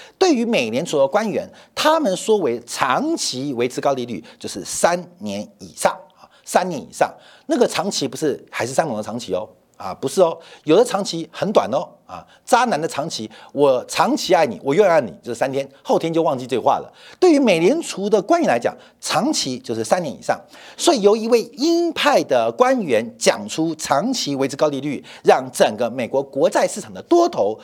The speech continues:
最终失去了所有的盼望啊，所有的盼望。好，再观察啊，这个梅斯特第二天讲话，仍然对于十一月的升息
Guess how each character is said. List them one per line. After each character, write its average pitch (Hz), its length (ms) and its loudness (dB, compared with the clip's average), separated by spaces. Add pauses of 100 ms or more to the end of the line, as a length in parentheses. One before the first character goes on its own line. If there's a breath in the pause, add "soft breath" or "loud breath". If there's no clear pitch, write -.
(300 loud breath)
最 190 180 4
终 139 200 2 (120)
失 - 260 -4
去 160 140 -2
了 - 140 0
所 165 580 -2
有 85 340 -4
的 85 220 -6
盼 - 200 2
望 139 140 0 (160)
啊， 98 160 -6
所 175 220 0
有 160 80 4
的 - 40 -2
盼 131 160 -4
望。 123 180 2 (280 loud breath)
好， 220 140 4
再 294 180 0
观 240 180 2
察 - 120 -6
啊， 90 180 -4
这 - 80 -6
个 147 40 -4
梅 151 120 0
斯 - 120 -6
特 160 140 2
第 196 120 -2
二 156 40 4
天 180 140 -4
讲 - 200 -2
话， 139 220 0 (300 loud breath)
仍 202 180 4
然 311 160 2 (140)
对 240 100 4
于 151 140 -4
十 - 260 -4
一 233 80 -2
月 269 140 4
的 131 100 -2
升 277 280 0
息 117 300 -6